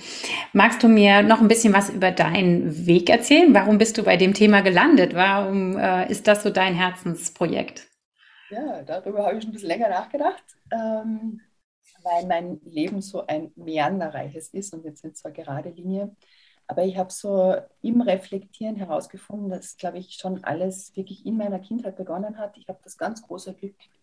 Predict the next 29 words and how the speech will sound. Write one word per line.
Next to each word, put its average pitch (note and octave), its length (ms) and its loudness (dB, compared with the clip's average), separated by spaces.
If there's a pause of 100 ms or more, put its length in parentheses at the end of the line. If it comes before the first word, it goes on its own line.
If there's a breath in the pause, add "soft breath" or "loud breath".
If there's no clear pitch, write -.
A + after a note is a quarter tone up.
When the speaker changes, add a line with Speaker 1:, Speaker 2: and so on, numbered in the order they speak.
Speaker 2:
gehabt, D#3+ 480 -10 (720)
dass F3+ 300 -10
ich F#3 100 -14
ganz F3+ 220 -8
viel G3 120 -12
Liebe F#3 420 -6
von G3 280 -8
meiner F3 240 -8
Mutter G3 300 -10
mitbekommen D3+ 640 -16
habe. - 140 -20
Und D#3+ 100 -20
ich D#3+ 80 -18
glaube, E3 200 -12
das F3+ 120 -20
ist F3 160 -20
wirklich F#3+ 220 -12
meine F3+ 260 -10
größte F3+ 400 -14
Ressource F#3 400 -14
auch - 240 -14
für - 120 -20
meine E3 220 -12
jetzige D3+ 480 -14
Arbeit, C#3+ 300 -14 (880)
dass F3 200 -12
da F#3 120 -12
so F3+ 220 -12
viel F#3+ 400 -10